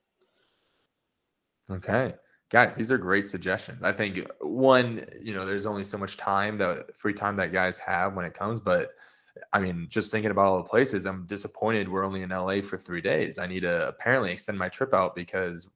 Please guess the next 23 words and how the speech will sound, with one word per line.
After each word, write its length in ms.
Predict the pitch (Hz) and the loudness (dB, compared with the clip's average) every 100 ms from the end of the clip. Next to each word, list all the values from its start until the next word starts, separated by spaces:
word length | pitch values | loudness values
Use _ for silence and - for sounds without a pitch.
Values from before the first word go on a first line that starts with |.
| _ _ _ | _ _ _
when 220 | 107 107 - | -8 -4 4
I 80 | 127 | 4
was 140 | 117 | 6
out 100 | 113 | 2
there 100 | 107 | 0
for 180 | - 101 | -2 -4
a 40 | |
month 300 | 98 120 107 - | 2 0 0 -4
and 80 | 90 | -8
I 20 | |
didn't 180 | 92 87 | -8 -12
even 140 | 87 | -12
get 80 | 85 | -8
to 40 | 85 | -10
try 240 | - 82 - | -6 -6 -6
any 140 | 107 110 | -6 -6
of 60 | |
these 160 | - - | -8 -12
places. 480 | - - - - - _ - _ - | -14 -14 -14 -14 -16 _ -20 _ -4
So 180 | - | 4
I'm 160 | 90 98 | 4 6
really 180 | 95 98 | 4 4
disappointed. 420 | 90 - 104 | 2 0 -2